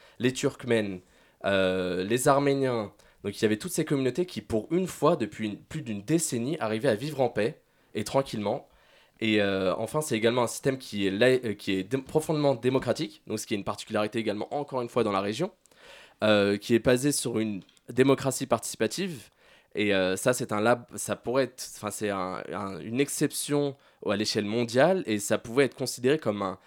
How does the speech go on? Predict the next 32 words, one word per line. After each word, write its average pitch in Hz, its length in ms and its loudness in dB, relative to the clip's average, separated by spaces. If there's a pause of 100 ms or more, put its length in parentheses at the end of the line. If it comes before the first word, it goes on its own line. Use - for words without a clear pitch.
(160)
laboratoire 123 580 4
d'expérimentation 110 680 -4
d'une 113 100 -8
démocratie 110 420 -4
participative, 107 560 -6
un 104 80 -2
système 123 340 -6
que 113 100 -4
l'on 101 100 -4
ne 95 100 -4
connaît 98 240 -4
pas. 156 300 0 (320)
Et 110 60 2
aujourd'hui, 113 420 2
on 113 140 2
a 98 80 0
des 110 100 -4
remises 120 340 0
en 117 80 0
cause 123 380 0
des 101 140 -4
démocraties, 107 460 -4
et 113 40 -4
cetera. 110 380 -2
Et 123 40 -2
on 107 120 -2
avait 127 160 2
un 110 100 -4
nouveau 151 240 -2
système 143 420 -2
qui 107 140 -2
émergeait, 113 480 -2